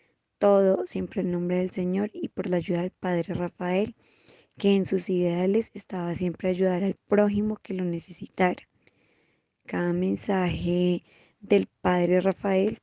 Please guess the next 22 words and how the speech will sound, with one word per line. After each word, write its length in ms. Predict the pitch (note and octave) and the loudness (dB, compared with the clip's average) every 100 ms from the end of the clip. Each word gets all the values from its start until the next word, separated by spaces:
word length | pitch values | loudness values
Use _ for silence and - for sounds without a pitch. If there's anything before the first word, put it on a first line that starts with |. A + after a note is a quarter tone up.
| _ | _
tenía 480 | - G3 F#3 F3+ E3+ | 0 2 4 2 0
un 320 | F3 F3+ F3+ | -2 -4 -4
sentido 600 | - F#3+ - - F#3+ F#3+ | -4 -4 -4 -2 2 4
espiritual 600 | F#3 - G3 G3 - G#3 F3+ | 2 -4 -8 -8 -6 -4 -2
muy 260 | E3+ F#3 | 0 2
alto, 320 | F#3+ F3+ - - _ _ _ _ _ _ | 4 2 -4 -20 _ _ _ _ _ _
y 100 | G3 | 0
eso 120 | F3+ | 2
es 80 | F#3 | 2
lo 120 | F#3+ | 0
que 120 | - | 0
nos 200 | G#3+ G#3 | -2 -2
deja 220 | F#3+ E3+ D#3+ | -2 -2 -4
como 280 | - F3+ | -6 -4
enseñanza. 680 | F#3 F3+ G3 F#3 F#3+ F#3 - _ _ _ _ _ _ _ _ _ _ _ _ _ _ _ _ _ _ | -4 -4 -4 0 0 -2 -10 _ _ _ _ _ _ _ _ _ _ _ _ _ _ _ _ _ _
El 160 | - F#3 | -4 -4
banquete 460 | F3+ E3+ F3+ - F3 | -4 -6 -8 -6 -2
del 160 | E3+ | 0
millón 320 | F#3 F#3 F#3 | 0 0 0
es 80 | E3+ | 0
una 160 | E3+ F3 | -2 -4
oportunidad 840 | - F#3+ - G3+ G3 F3 E3+ | -4 -6 -2 2 4 4 2